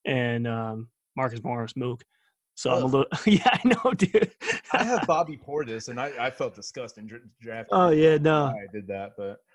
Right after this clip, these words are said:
Speaker 1: But, uh, hey, I mean, all three of those guys started for the Knicks in the first preseason game, so we'll see. Hey, it's a deep league.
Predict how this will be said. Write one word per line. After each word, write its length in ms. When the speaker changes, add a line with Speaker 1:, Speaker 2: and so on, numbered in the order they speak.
Speaker 1:
But, 120
uh, 60
hey, 300
I 60
mean, 300
all 160
three 140
of 60
those 160
guys 200
started 600
for 120
the 80
Knicks 220
in 40
the 60
first 280
preseason 460
game, 180
so 260
we'll 100
see. 300
Hey, 100
it's 100
a 40
deep 220
league. 240